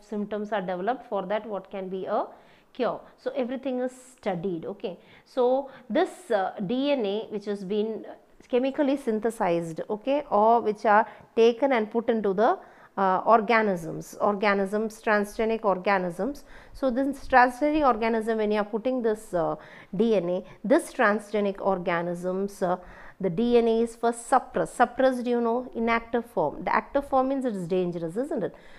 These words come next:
So they are inactivated and thereafter it is introduced into the, uh,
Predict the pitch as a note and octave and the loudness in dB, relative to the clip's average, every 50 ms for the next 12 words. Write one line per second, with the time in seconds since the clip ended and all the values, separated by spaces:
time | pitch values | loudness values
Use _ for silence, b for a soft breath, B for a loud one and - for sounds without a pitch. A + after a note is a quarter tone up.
0 | B B - - A#3+ A#3+ A3+ A#3 A#3 - - G#3+ A3+ C4 - - - A#3+ A#3 A#3+ | B B -4 -2 -2 0 0 0 -2 0 2 2 2 2 2 0 -2 -2 -2 -2
1 | A3+ A3+ A3+ - - C#4 B3+ C4 B3+ B3 C4+ D4+ D4+ - - - _ _ _ _ | -2 -2 -4 -8 -8 -4 -2 -2 -2 -2 -4 -6 -8 -8 -14 -20 _ _ _ _
2 | _ - - - - - - - - - A3+ G#3+ G#3+ G#3+ G#3+ G#3+ A3 A3 G#3+ G#3+ | _ -20 -20 -20 -20 -20 -18 -12 -4 -2 2 4 6 8 8 8 8 6 4 4
3 | - B3+ C4 B3 G3 G#3+ G#3+ A3 G3+ G3 F#3+ G3+ F#3 G#3 A3 A#3 A3 - - G3+ | 2 2 2 4 2 0 0 0 0 0 -2 0 0 2 2 0 0 -2 -4 -4
4 | F3+ F#3 F#3+ F3+ F3 A3 D4+ A4 B B B B B B B B B - F3+ F3+ | -2 -4 -4 0 2 4 2 2 B B B B B B B B B -2 -2 -2